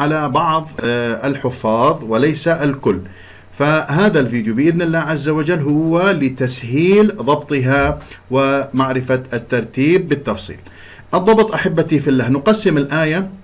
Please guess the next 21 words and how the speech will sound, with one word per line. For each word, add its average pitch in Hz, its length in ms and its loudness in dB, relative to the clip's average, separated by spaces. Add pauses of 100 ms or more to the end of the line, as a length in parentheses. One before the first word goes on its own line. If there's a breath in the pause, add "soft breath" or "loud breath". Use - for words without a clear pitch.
(140)
ليسهل 127 460 -2
علينا 180 480 0
حفظها. 180 600 -2 (280)
أولًا: 139 400 2 (540 loud breath)
المسلمين، 143 720 2 (100)
المؤمنين، 190 760 4
القانتين، 113 680 -2
هذه 170 460 2
سهلة 123 540 -2 (720)
وليس 165 400 2
فيها 165 540 0 (100)
لبس، 101 440 -2
يعني 123 240 2
نحفظها. 127 420 0
طبعًا 110 360 -6
هذا 117 80 -4
الضبط 123 280 -2
الأول، 135 420 0
هنالك 104 280 -6
عدة 160 420 -2 (680 loud breath)
ضوابط. 127 460 2